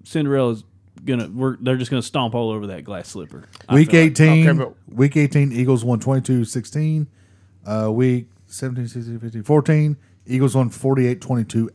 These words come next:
Speaker 2: at MetLife.
Speaker 3: So you said all that, but what's your pick?
Speaker 1: Eagles.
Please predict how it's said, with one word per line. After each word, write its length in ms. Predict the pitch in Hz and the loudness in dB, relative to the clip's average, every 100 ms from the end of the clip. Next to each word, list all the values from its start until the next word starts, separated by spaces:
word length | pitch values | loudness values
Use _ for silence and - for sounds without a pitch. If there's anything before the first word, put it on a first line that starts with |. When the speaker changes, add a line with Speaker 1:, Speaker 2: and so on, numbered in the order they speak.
| - | -6
Speaker 2:
at 380 | 117 117 - - _ _ _ _ _ _ _ _ _ _ - | -4 -4 -8 -20 _ _ _ _ _ _ _ _ _ _ -10
MetLife. 360 | 110 90 85 _ _ | -8 -8 -14 _ _
Speaker 3:
So 280 | - 147 143 | -4 2 2
you 160 | 135 139 | 2 0
said 240 | - 151 | 0 0
all 180 | 127 131 | 2 2
that, 340 | 127 123 113 113 | 2 0 -2 -4
but 140 | 117 | -8
what's 300 | 117 139 - | -2 -2 -2
your 80 | 117 | -10
pick? 400 | - 123 98 - _ _ _ _ _ _ - | -6 -6 -6 -14 _ _ _ _ _ _ -10
Speaker 1:
Eagles. 400 | 120 120 - | -10 -10 -20